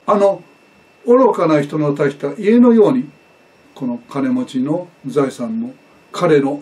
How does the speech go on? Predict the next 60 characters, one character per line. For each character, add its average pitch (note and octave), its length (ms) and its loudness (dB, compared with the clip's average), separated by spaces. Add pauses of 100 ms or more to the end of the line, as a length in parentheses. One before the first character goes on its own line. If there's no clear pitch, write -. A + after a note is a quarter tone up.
永 A3 320 4
遠 B3+ 120 4
に A#3 120 2
対 G#3+ 260 0
し D3 60 -12
て E3 80 -4
は C#3 220 -4 (180)
何 B3+ 460 2
一 C4+ 220 -4
つ A3 260 -2 (120)
影 D#3 280 0
響 D#3 180 0
を F#3 520 -2 (220)
及 D3+ 220 2
ぼ C4 160 -2
す - 80 -10
こ A3+ 140 -4
と G#3 120 -8
の F3 220 -10
で C#3+ 140 -2
き D3 80 -6
な D3 80 -2
い。 B2 60 -6
い - 40 -18 (320)
や、 C#3+ 120 0
む D3+ 140 0
し D#3 160 -4
ろ C3+ 200 -2 (340)
彼 D3 300 0
の C#3 200 -2
罪 C4+ 220 0
の G3 340 0
証 F3 460 -4
と C4 140 -2
し - 120 -10
て、 C#4+ 240 -4 (320)
そ - 160 -6
の C3 200 -4 (220)
彼 C#3 220 -4
が B2+ 160 -6
蓄 C3 400 -6
え A#2+ 60 -8
た A#2 100 -8
も A#2+ 140 -6
の B2 100 -6
は A#3 160 -8
こ - 140 -8
と C4+ 160 -8
ご - 160 -12
と B3+ 180 -6
く C#4+ 360 -6 (560)
神 C3 180 -6
様 B2 240 -8
の B2 160 -6
前 B2 280 -8
に G#3 340 -4
定 C3+ 340 -6
め C3 120 -6
ら A#2+ 140 -6
れ、 B2 160 -10